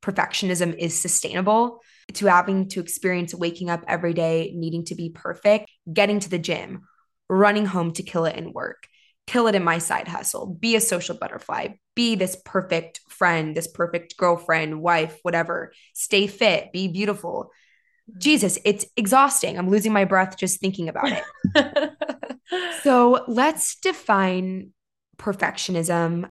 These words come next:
Speaker 2: Official definition.
Speaker 1: And I want to share with everyone because it's pretty insane.
Speaker 2: Mm-hmm.
Speaker 1: Okay, so perfectionism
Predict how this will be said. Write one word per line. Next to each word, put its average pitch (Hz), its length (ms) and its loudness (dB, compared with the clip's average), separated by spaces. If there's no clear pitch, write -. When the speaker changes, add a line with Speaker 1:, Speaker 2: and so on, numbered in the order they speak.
Speaker 2:
Official 170 220 -8
definition. 170 880 -8
Speaker 1:
And 220 100 4
I 208 80 6
want 202 200 4
to 269 40 -2
share 208 240 0
with 190 160 0
everyone 175 420 -2
because 180 240 -8
it's 180 140 -10
pretty 202 420 0
insane. 170 560 -4
Speaker 2:
Mm-hmm. 170 180 -18
Speaker 1:
Okay, - 300 -4
so 175 320 4
perfectionism - 960 -6